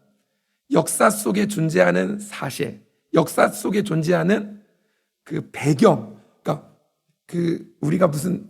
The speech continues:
연극이나 이런 걸 한다고 하면 꼭 무대 배경 정도, 무대 배경 정도.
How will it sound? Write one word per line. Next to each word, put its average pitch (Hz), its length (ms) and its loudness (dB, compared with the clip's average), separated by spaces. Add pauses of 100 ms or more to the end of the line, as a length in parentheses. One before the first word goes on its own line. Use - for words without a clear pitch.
(100)
연극이나 196 540 4
이런 170 160 2
걸 175 100 4
한다고 180 240 2
하면 175 180 0
꼭 143 220 -4
무대 208 420 6
배경 196 380 8
정도, 139 500 -4 (1000)
무대 190 340 2
배경 160 340 4
정도. 113 380 -10